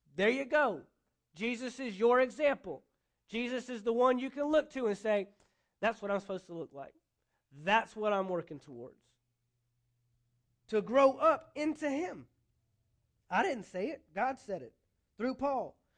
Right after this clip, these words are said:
"From whom the whole body, joined and knit together by what every joint supplies,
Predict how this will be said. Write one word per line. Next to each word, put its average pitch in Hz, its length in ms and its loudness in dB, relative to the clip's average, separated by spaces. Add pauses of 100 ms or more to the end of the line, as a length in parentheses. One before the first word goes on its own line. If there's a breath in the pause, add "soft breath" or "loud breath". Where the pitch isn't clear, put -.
(220)
"From 269 220 4
whom 262 180 2
the 240 160 0
whole 285 320 4
body, 180 480 -4 (320)
joined 269 460 6
and 226 180 -2
knit 247 160 2
together 202 440 -4
by 196 160 0
what 190 180 -2
every 240 280 -6
joint 233 340 -2
supplies, 190 680 -2